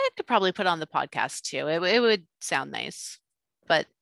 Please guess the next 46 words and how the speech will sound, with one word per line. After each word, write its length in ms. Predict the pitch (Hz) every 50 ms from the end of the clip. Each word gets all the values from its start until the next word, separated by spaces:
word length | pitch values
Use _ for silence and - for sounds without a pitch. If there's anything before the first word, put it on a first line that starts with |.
| _
we'll 180 | 165 220 220 208
do, 280 | 185 202 190 185 180
uh, 300 | 180 170 165 160 156 160
some 240 | 160 - - 185 180 -
affirmation 680 | - 151 156 - - 151 143 135 139 - - 151 143
cards 480 | - - 110 107 104 - - - -
f-, 200 | - - - - _ _ _ _ -
in 240 | 180 165 156 156 156
one 200 | 156 151 151 143
episode, 520 | 147 - - 156 - - 170 151 147 143
and 340 | 143 143 147 143 143 143 151
you 80 | 165
can 140 | - - 180
let 120 | 180 151 -
me 80 | 160
know 100 | 156 156
what 180 | 151 139 - -
you 80 | 165
think. 400 | - - - 151 143 151 - - - - - - - - -
And 80 | 196
if 60 | 208 220
you 80 | 277
like 160 | 247 247 247
them, 140 | - 226 226
then 140 | 226 226 220
I'll 100 | 214 214
keep 220 | - - 233 -
doing 280 | - - - - - -
them. 200 | - - - 185 - - - - - - - - - - -
Um, 520 | 190 185 180 185 180 180 185 190 185 190 - _ _ _ _ _ -
so 120 | - 349
yeah, 100 | 403 285 - - _ _ _ - - - - _ _ _ _ - - - _ - - _ _ -
that's 140 | 214 -
gonna 200 | - 233 226 226
do 120 | 226 233 220
it 140 | 214 - -
for 100 | 240 220
me 180 | 214 208 214
today. 760 | 214 - - - - - - 202 180 185 185 185 190 240 311 - - - - - - - - _ -
And 380 | - 185 185 185 185 190 185 -
I 180 | - 185 180 180
hope 220 | 185 - 202 - - _
that, 320 | - 185 175 175 175 170 - _
uh, 420 | - 180 175 170 165 165 165 160 - - _ _
if 340 | - 202 214 - - - -
you 300 | 208 214 214 208 208 208